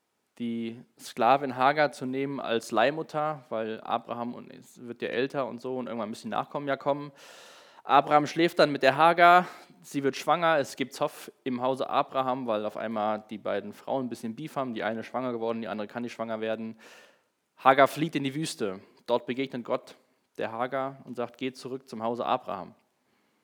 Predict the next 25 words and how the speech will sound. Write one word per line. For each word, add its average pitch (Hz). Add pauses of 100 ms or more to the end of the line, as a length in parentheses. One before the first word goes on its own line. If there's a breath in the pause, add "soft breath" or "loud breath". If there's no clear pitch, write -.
(360)
Sie -
macht 123
das, 147 (460)
der 104
Ismael 131
wird 127
geboren, 117
wächst -
heran, 110 (720 soft breath)
sind 107
mittlerweile 110
ein 110
Teenie. 185 (1160 soft breath)
Und 120
dann 123
sind 131
wir 123 (960 soft breath)
im 143
Kapitel 127
siebzehn 135
angekommen, 110 (440 soft breath)
wo 127 (920)
Abraham 143
und 113
Sarah 127